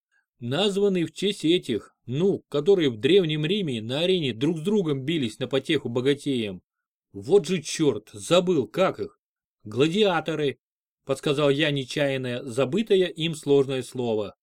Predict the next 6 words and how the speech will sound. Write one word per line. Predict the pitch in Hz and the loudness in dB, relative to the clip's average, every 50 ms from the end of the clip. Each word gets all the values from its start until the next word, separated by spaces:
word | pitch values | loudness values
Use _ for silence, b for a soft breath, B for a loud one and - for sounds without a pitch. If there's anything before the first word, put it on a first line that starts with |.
| _ _ _ _ _ _ _ _ _ | _ _ _ _ _ _ _ _ _
Во-во, | - 90 87 104 107 151 202 220 208 208 214 214 202 175 120 92 - _ _ _ _ - | -20 -18 -16 -4 4 6 6 6 6 6 6 6 6 6 4 0 -4 _ _ _ _ -20
гладиатор, | 107 104 - 123 135 165 165 160 196 220 226 233 233 214 170 - - 95 - - _ _ _ _ _ _ - | -14 -4 2 4 4 4 4 2 0 0 0 0 0 -2 -2 -4 -6 -10 -10 -12 _ _ _ _ _ _ -2
искренне | 190 240 240 - - 180 185 175 175 175 | -2 -2 0 -2 -4 -6 -4 -4 -4 -4
обрадовался | - - 131 135 143 147 156 156 156 156 147 - - 127 | -2 -2 0 2 2 2 2 2 0 0 0 -2 -2 -4
Жупишкин. | 123 123 143 143 - 127 123 113 - - 113 98 95 - _ _ _ _ _ _ _ _ _ | -6 -4 -6 -4 -4 -2 -4 -4 -4 -6 -10 -10 -10 -14 _ _ _ _ _ _ _ _ _
Ого, | - 123 143 165 143 127 135 147 165 180 180 - - | -6 -2 0 0 4 4 4 4 4 4 0 0 -4